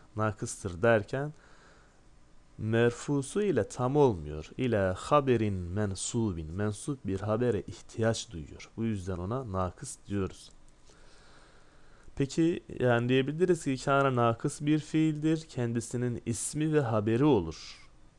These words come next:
İsmi vardır, haberi vardır. Haberini nasb eder, ismini raf eder. Ne gibi? Leyse fiili gibi. Peki ismi nerede?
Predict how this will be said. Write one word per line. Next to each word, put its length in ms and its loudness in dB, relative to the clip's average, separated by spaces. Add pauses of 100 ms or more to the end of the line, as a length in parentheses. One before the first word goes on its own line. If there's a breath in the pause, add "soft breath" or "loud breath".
(560)
İsmi 420 -4
vardır, 600 0
haberi 480 -2
vardır. 460 -8
Haberini 600 0
nasb 320 -4
eder, 360 -4 (100)
ismini 500 -6 (240)
raf 260 2
eder. 240 -12 (100)
Ne 160 0
gibi? 560 -4
Leyse 680 2
fiili 480 -6
gibi. 220 -10 (2250 soft breath)
Peki 640 -2 (240)
ismi 400 -4
nerede? 480 4